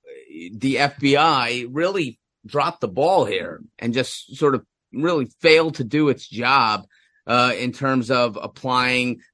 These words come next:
the standards, uh, in terms of this investigation equally, um, and not having it into being a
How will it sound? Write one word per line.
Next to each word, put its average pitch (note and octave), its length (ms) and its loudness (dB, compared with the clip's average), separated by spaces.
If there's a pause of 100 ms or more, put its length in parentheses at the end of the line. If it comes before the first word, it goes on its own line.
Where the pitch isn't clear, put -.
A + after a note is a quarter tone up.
the A2+ 80 -4
standards, A#2 960 0
uh, G#2+ 400 -2
in G#2+ 120 -10
terms A2+ 220 -4
of A2 80 -4
this G#2+ 200 -6
investigation A2 720 -6
equally, C3+ 600 0 (260)
um, A2+ 320 2
and B2+ 160 0
not C#3 240 4
having C3+ 340 -2
it C3 140 -4
into A#2+ 280 -4
being A#2+ 420 -2
a A#2 160 -6